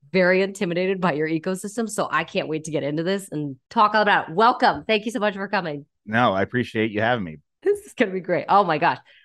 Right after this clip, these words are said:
Speaker 1: So I stalked you for sure all over the internet just to
Speaker 2: Yeah,
Speaker 1: see
Speaker 2: as you
Speaker 1: what
Speaker 2: do.
Speaker 1: you're doing, as you do before you do podcasting with
Speaker 2: Yeah.
Speaker 1: people. And you've got, like, such a big ecosystem. And I wanna know
Speaker 2: Mm.
Speaker 1: just straight out,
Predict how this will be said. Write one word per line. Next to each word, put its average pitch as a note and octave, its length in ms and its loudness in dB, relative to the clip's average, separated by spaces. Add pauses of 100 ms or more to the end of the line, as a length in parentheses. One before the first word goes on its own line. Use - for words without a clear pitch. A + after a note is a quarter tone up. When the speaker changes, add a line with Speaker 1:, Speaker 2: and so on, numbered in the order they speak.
(120)
Speaker 1:
So G#3 140 2
I B3+ 440 4
stalked D3+ 400 0
you C3 160 -10
for D3+ 160 -8
sure - 440 -4
all E3+ 300 4
over D#3 220 -2
the D3+ 120 -4
internet C3 320 -10
just F3+ 220 -4
to A3+ 80 0
Speaker 2:
Yeah, A2 200 2
Speaker 1:
see F#3 100 4
Speaker 2:
as B2+ 240 2
you - 100 2
Speaker 1:
what F3 120 2
Speaker 2:
do. D#3+ 80 -2
Speaker 1:
you're B3 120 0
doing, D3+ 380 -2 (240)
as C4 240 2
you B3+ 100 2
do D#3 220 0
before E3+ 280 -6
you D#3+ 120 -2
do D3+ 100 -4
podcasting C#3+ 540 -4
with C3+ 80 -2
Speaker 2:
Yeah. - 60 0
Speaker 1:
people. C3+ 280 -8 (300)
And G#3+ 160 4
you've E4 180 4
got, C4 220 2
like, G3 280 -2
such - 480 -6
a A#3+ 120 2
big G3 260 0
ecosystem. D#3 920 -4
And F#3 160 2 (100)
I G#3 120 4
wanna C#4 260 2
know G#3 180 2
Speaker 2:
Mm. F#3+ 60 -6
Speaker 1:
just - 280 -8
straight F#3+ 320 2
out, D#3+ 280 2